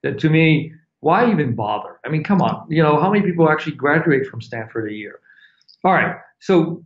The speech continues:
given that the model for V C investing is not generally gonna be accepted by, you know, most of your entrepreneurs are not gonna get it. Let's be realistic. What else are they supposed to do? They go to see their families, they go to see their friends.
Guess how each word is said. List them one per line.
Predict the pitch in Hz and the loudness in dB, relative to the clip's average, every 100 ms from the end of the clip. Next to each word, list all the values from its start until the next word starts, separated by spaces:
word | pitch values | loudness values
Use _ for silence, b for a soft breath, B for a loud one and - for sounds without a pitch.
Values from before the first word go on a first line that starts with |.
| 156 | -2
given | 214 240 226 208 | 0 2 0 0
that | 175 160 160 | 2 2 0
the | 151 | 0
model | 151 160 165 156 151 - _ - | 2 4 4 2 0 -8 _ -6
for | 139 139 139 123 - - | -2 0 0 0 -6 -4
V | 143 156 | 0 2
C | 170 | 2
investing | 143 139 135 135 135 | 2 2 0 -2 -6
is | 131 120 | -6 -2
not | 156 156 151 - - - 160 | 2 4 2 -4 -16 -16 -8
generally | 123 143 143 143 139 | -2 0 0 0 -2
gonna | 131 131 | -2 -2
be | 127 127 127 127 - _ - | -2 -4 -6 -12 -14 _ -16
accepted | 120 151 147 135 | -4 -2 0 -2
by, | 120 120 117 117 117 _ | 0 0 2 0 -4 _
you | 135 | -8
know, | 113 110 - - - 143 | -6 -6 -8 -20 -10 -2
most | 151 147 | -2 -2
of | 143 117 | -6 -2
your | 127 | 0
entrepreneurs | 123 123 123 135 127 | 0 -2 -4 -4 -4
are | 120 | -4
not | 120 127 - | 0 0 0
gonna | 131 117 | -2 -2
get | 113 123 | -2 -2
it. | 135 | -2
Let's | 131 - | -6 -4
be | 123 | -2
realistic. | 120 113 110 107 - 226 - B B B _ _ | 2 4 2 -2 2 2 2 B B B _ _
What | 147 190 | 2 4
else | 240 202 | 4 2
are | 151 | 2
they | 135 | 0
supposed | 131 127 - | -2 -6 -6
to | 117 | -8
do? | 104 - _ _ - | -8 -12 _ _ -8
They | 123 | -4
go | 120 110 | -4 -4
to | 110 | -6
see | 120 | -10
their | 107 | -10
families, | - 160 151 151 143 135 - | -2 2 2 2 0 -4 -6
they | 113 | -8
go | 110 120 | -6 -6
to | 113 | -6
see | - | -4
their | 113 - | -6 -4
friends. | 156 143 143 143 | -2 0 0 -2